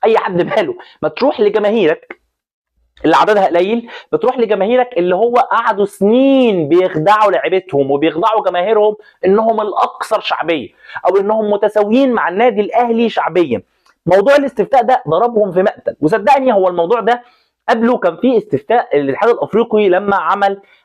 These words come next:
على احسن لعيب مركز، آه، عشرة في، آه، مهاجم، مركز عشرة هجومي في افريقيا ما بين خامة بليات وشيكابالا، وكان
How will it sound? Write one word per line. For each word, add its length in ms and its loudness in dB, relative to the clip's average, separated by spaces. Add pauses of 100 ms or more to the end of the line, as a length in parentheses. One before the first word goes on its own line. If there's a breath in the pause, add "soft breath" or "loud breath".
على 140 -2
احسن 300 -4
لعيب 320 2
مركز، 480 -2
آه، 80 2
عشرة 480 0
في، 320 -2
آه، 180 4
مهاجم، 600 0
مركز 240 -4
عشرة 240 -4
هجومي 600 -2 (260 soft breath)
في 220 0
افريقيا 440 -2
ما 100 -2
بين 180 -2
خامة 240 -2
بليات 500 0
وشيكابالا، 800 0
وكان 320 0